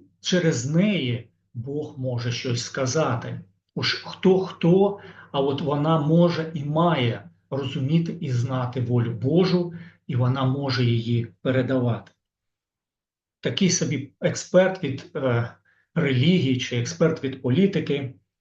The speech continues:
сертифікований поважною інституцією. Але ось приходить Іван Хреститель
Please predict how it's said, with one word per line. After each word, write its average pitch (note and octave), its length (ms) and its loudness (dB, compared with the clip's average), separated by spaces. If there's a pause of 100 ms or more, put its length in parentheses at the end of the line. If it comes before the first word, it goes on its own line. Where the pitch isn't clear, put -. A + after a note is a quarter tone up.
(160)
сертифікований D3+ 880 -2
поважною B2+ 800 -2
інституцією. A#2+ 1080 -4 (560)
Але A3 240 6
ось C4+ 180 2
приходить F#3+ 560 0
Іван D3+ 220 2
Хреститель A#3 720 0